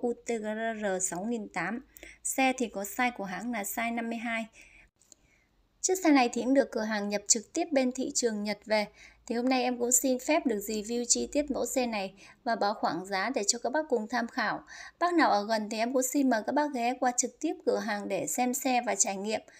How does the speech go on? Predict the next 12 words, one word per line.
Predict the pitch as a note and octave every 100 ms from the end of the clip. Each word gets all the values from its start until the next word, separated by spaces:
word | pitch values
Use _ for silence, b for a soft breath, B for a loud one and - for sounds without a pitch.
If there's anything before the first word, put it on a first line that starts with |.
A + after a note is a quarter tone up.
| B B
Cửa | -
hàng | A#3+ G3+
có | A3
địa | B3+
chỉ | G#3 F#3+ E3+
tại | F#3 D3
Cổ | G#3 F3+
Dũng, | - - C#4 D4
Kim | B3+ A#3+
Thành, | B3+ G3
Hải | G3 -
Dương. | A3 A#3+